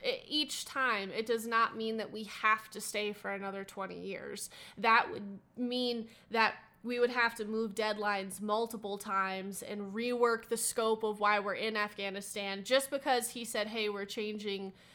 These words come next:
the terms to be," 'cause he's committed in his presidency, or was committed in his presidency,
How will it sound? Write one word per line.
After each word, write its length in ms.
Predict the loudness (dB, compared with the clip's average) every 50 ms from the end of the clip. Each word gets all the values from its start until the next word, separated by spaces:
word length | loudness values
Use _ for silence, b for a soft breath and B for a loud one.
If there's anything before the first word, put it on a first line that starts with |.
| B B B
the 80 | -4 -2
terms 720 | -2 -2 -4 -2 0 0 0 0 0 -2 -4 -8 -8 -8
to 120 | -6 -6 -6
be," 200 | -6 -6 -8 -6
'cause 180 | -4 -2 -2
he's 220 | -2 -2 -4 -4 -4
committed 440 | -6 -4 -2 0 0 0 0 0
in 120 | -2 -2 -4
his 160 | -6 -6 -4
presidency, 920 | -2 -2 -2 0 -2 -4 -6 -6 -6 -6 -8 -8 -6 -4 -4 -6 -6 -8 -12 _ _ _ -14 -8
or 80 | -4 -2
was 360 | 0 0 -2 -2 -6 -12 -10 -10
committed 560 | -10 -8 -6 -6 -4 -2 -4 -4 -4 -6 -10
in 160 | -10 -8 -8
his 220 | -6 -8 -8 -10 -8
presidency, 720 | -4 -2 -2 -2 -2 -4 -8 -8 -8 -6 -6 -6 -8 -8